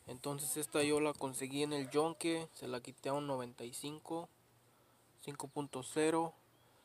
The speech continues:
y ahorita la voy a instalar. Aquí está lo que voy a necesitar, es una broca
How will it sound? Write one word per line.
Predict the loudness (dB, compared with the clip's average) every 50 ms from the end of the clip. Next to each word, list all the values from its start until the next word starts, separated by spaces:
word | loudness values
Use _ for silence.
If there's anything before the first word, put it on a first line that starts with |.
| -20 -20 -20 -20 -18 -12
y | -8 -4 -2
ahorita | -2 -2 -2 -4 -2 -2 0
la | 2 2
voy | 2 2 2 0 2 2
a | 0 0 -2
instalar. | -4 -6 -8 -8 -6 -2 2 4 6 6 6 4 2 -2 -10 -20 -20 -20 -20 -20 -20 _ -20 -20 _ _ _ _ -20 -20 -20 -20 -20 -20 _ _ -14 -12
Aquí | -12 -12 -12 -10 -8 -6 -4 -4 -4 -4 -6 -8 -12 -14 -16 -14 -14
está | -10 -4 0 2 2
lo | 2 2 -2 -2
que | -4 -4 -2
voy | 0 0 0 0
a | 0
necesitar, | -2 -4 -6 -8 -8 -10 -10 -12 -8 -2 2 2 2 2 0 -2 -4
es | -4 -4 -4 -6 -6
una | -6 -2 0 2 2 2
broca | 2 2 2 2 2 0 0 2 4 4 4 2